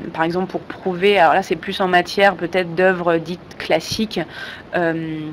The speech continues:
pour voir le cheminement créatif de l'auteur. On peut vous demander des ébauches, euh, euh, si vous, si, si on est, euh, en présence de la contrefaçon d'un logo, par exemple, des ébauches, euh, de ce logo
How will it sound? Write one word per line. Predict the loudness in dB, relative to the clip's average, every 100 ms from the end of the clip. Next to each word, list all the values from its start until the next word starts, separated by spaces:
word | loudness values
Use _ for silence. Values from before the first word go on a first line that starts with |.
| -12 -18 -20 -20 -4
pour | -2
voir | 4 6
le | 6
cheminement | 4 2 2 2 4 2
créatif | 4 4 4 2 -2 0
de | 2
l'auteur. | 2 4 8 8 6 -14 -14
On | -10
peut | -4
vous | -2 -2
demander | 0 0 0
des | 0 0 2
ébauches, | 0 6 8 8 6 2
euh, | 2 2 -2 -10 -16 -12 -6
euh, | -4 -4 -4 -6 -8 -10
si | -10 -10
vous, | -8 -6 -6
si, | -6 -8 -8 -8
si | -6 -2
on | -2
est, | 0 0
euh, | 0 -2 -4
en | -6
présence | -6 -4 -2 -2
de | -2
la | -2 -4
contrefaçon | -6 -8 -8 -6 -2
d'un | 0
logo, | 2 2 4 4
par | 6 4
exemple, | 4 0 2
des | 2 2
ébauches, | 2 4 4 4 0
euh, | 0
de | 0
ce | -4 -2
logo | 0 2 6 4